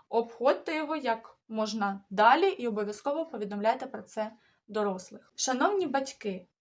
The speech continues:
не залишайте своїх дітей без нагляду. Обов'язково ви маєте знати, де, з ким вони перебувають. Перед тим, як відпустити дітей гуляти на двір, обов'язково попереджайте їх про правила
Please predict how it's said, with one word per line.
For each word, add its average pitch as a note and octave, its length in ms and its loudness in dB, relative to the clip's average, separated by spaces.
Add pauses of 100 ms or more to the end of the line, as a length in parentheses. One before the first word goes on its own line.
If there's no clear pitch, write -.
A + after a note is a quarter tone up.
(160)
не A3+ 300 2
залишайте C#4 680 2
своїх A3 360 -6
дітей A3+ 440 -2
без A3+ 600 4
нагляду. G3 840 -2
Обов'язково C4 1200 2
ви G#3+ 160 -2
маєте A#3+ 480 2
знати, G#3+ 520 0
де, A#3+ 560 2
з - 180 -12
ким B3+ 340 0
вони A3+ 380 -4
перебувають. A3 1000 0 (360)
Перед A3+ 220 -4
тим, E4+ 180 0
як D#4+ 140 -2
відпустити D4 520 -6
дітей B3 400 -2
гуляти A#3 440 0
на A#3+ 120 -2
двір, A3 280 -2
обов'язково C4 720 0
попереджайте A3+ 840 0
їх G#3+ 200 -6
про G#3 140 -8
правила D4 640 4